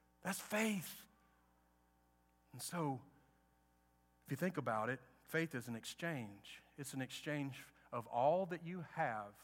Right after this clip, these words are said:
for all that he is, and all that you are for all that he is. That's what faith is. Charles Spurgeon said, "Faith is the eye that looks to Christ.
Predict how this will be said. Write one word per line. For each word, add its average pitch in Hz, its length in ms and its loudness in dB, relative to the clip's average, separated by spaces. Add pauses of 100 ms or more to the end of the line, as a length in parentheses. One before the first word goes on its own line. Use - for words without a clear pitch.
(220)
for 120 220 -2
all 123 260 4
that 120 200 -6
he 117 200 -4
is, 101 360 -14 (300)
and 127 180 -2
all 151 300 4
that 156 160 0
you 160 200 0
are 110 440 2 (160)
for 123 140 -2
all 117 280 2
that 113 180 -8
he 110 200 -8
is. - 400 -16 (400)
That's 143 240 -2
what 117 160 -6
faith 107 260 -8
is. 113 460 -8 (680)
Charles 139 280 6
Spurgeon 135 580 4 (800)
said, 127 220 -2
"Faith 143 440 0
is 120 200 -4
the 117 260 -6
eye 127 460 4 (400)
that 113 200 -4
looks 131 320 -4
to - 120 -8
Christ. - 600 -6